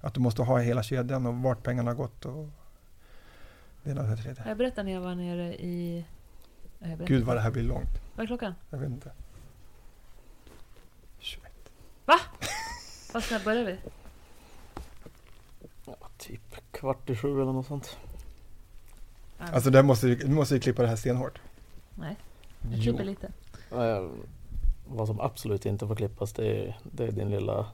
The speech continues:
Speaker 3: mord-faddo-story. Den var underbar.
Speaker 2: <laughs> Ja, jag kan inte hålla
Speaker 1: Ja.
Speaker 2: mig. Nej, men vet du, jag måste bara gå vidare i att, eh, jag är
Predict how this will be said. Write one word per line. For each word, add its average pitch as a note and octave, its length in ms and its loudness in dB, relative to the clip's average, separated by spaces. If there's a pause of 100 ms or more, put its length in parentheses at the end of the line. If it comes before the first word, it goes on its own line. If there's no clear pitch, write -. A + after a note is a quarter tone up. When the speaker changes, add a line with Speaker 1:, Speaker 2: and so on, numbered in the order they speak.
(1040)
Speaker 3:
mord-faddo-story. A2 1600 4 (420)
Den A2 100 10
var G#2+ 100 10
underbar. G#2+ 380 10
Speaker 2:
<laughs> - 60 10 (1600)
Ja, G#3 160 4
jag G3+ 120 0
kan G3+ 80 0
inte F#3+ 100 -2
hålla G3 180 2
Speaker 1:
Ja. G3+ 60 2
Speaker 2:
mig. F#3 160 0 (380)
Nej, C4+ 120 2
men C4+ 140 2 (160)
vet B3+ 120 2
du, A#3+ 120 6
jag A#3 140 6
måste B3 200 2
bara A#3 180 4
gå A3 80 0
vidare G#3+ 440 4
i G3+ 200 4
att, - 400 0
eh, F#3 340 2 (2250)
jag C4 440 4
är G#3 220 2